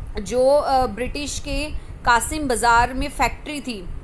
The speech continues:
ठीक है, उस पे, अ, उसने धावा बोल दिया। उसने क्या किया, कंपनी के जो ऑफिशियल्स थे उनको कैप्चर कर लिया, जो उसके वेयरहाउस थे उसको लॉक करवा दिया, और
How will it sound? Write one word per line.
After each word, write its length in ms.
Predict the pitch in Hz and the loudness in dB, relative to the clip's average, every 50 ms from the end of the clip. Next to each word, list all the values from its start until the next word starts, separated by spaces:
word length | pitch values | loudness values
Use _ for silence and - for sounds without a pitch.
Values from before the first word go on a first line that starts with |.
| - - - - | -12 -12 -10 -8
ठीक 200 | - 240 - - | -8 -8 -6 -2
है, 220 | 277 285 302 302 - - - - - - | -2 0 0 0 -4 -8 -12 -12 -12 -6
उस 200 | 277 269 254 - | -4 -4 -4 -4
पे, 340 | - - 311 311 320 320 330 | -6 -4 -2 -2 0 0 -2
अ, 140 | 302 262 302 294 285 285 277 277 277 277 277 - 285 | -2 0 0 2 2 2 2 2 2 0 0 -2 -6
उसने 300 | 269 240 - 269 285 285 | -8 -8 -8 -6 -8 -6
धावा 380 | 220 277 247 208 202 214 262 269 | -2 2 2 2 4 4 2 2
बोल 280 | 220 254 262 254 254 | 2 0 0 0 0
दिया। 420 | 220 214 262 262 262 277 302 302 - - - - - - - | -4 -4 0 2 4 4 2 2 -2 -10 -12 -12 -12 -10 -6
उसने 320 | - 254 247 - 269 285 - | -6 -4 -4 -2 -4 -4 -4
क्या 220 | - 277 269 277 | 0 2 2 2
किया, 360 | 277 - 269 277 277 277 285 | 0 -2 -2 2 4 4 4
कंपनी 460 | 277 285 285 240 233 220 247 262 269 262 | 4 2 0 0 0 -4 -6 -6 -6 -4
के 120 | - 277 | -4 -4
जो 120 | 220 254 | -4 -2
ऑफिशियल्स 720 | - - 220 214 - 254 233 - - 285 277 277 262 269 | 0 0 0 -2 -2 -6 -6 -6 -4 -2 -2 -2 -2 -4
थे 100 | - 285 | -4 -4
उनको 280 | 285 269 254 - 262 240 | -4 -4 0 0 0 0
कैप्चर 480 | - 240 208 214 214 - - 277 277 277 | 2 0 0 0 0 -2 -2 -2 -2 0
कर 180 | 294 285 277 | 0 0 0
लिया, 400 | 277 269 269 277 277 285 294 - - - - - - | 0 0 2 4 4 4 4 0 -6 -10 -10 -10 -8
जो 140 | - 226 240 | -6 -4 -4
उसके 280 | 233 233 - - 254 | -4 -4 -2 -4 -6
वेयरहाउस 720 | 214 196 214 226 247 254 262 254 254 262 269 262 - - | -4 -2 0 0 0 0 2 2 2 2 2 -2 -4 -2
थे 80 | 294 277 | -2 -2
उसको 280 | 262 247 - - 254 220 | -2 -2 -2 -4 -2 -2
लॉक 320 | 202 196 208 240 262 - | 0 0 0 0 0 0
करवा 320 | - 285 269 240 269 269 | -2 -4 0 0 0 0
दिया, 440 | 269 220 262 269 269 277 294 294 - - - - - - - - | 0 -2 -2 0 2 2 2 2 -2 -10 -14 -10 -10 -10 -8 0
और 380 | - 277 294 302 285 233 190 | 4 6 8 8 8 6 4